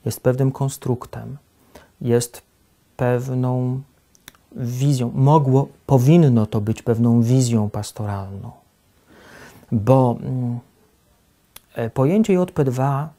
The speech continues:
e, jest pojęciem niestety wytrychem, tak jak w pewnym momencie pojęciem wytrychem było pojęcie nowej ewangelizacji. Cokolwiek robiono, nazywano to nową ewangelizacją.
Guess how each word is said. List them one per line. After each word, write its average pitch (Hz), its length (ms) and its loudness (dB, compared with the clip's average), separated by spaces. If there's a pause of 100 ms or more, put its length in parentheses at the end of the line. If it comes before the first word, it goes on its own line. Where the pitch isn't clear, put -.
(920)
e, 123 60 -2
jest 143 360 -2
pojęciem 156 600 0
niestety 147 460 -2
wytrychem, 135 680 -4
tak 123 160 -8
jak 120 180 -2
w - 80 -20
pewnym 135 220 -2
momencie 127 380 0
pojęciem 127 400 0
wytrychem 123 480 -2
było 113 180 0
pojęcie 117 360 -4
nowej 113 260 -2
ewangelizacji. 104 840 -8 (520)
Cokolwiek 156 340 4
robiono, 139 560 4
nazywano 131 460 2
to 127 120 -2
nową 123 320 4
ewangelizacją. 101 760 -4